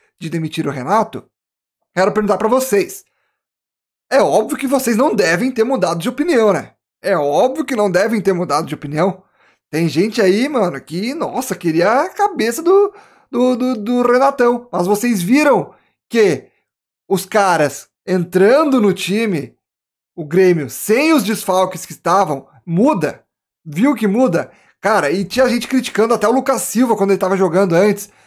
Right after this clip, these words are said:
Velho, é o que eu vou dizer.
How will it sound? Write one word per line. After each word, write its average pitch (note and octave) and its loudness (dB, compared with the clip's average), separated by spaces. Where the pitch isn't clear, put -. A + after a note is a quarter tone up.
Velho, E3+ 0
é D#3 -2
o D3+ 0
que F3 -4
eu - 0
vou F#3+ 4
dizer. F#3 -2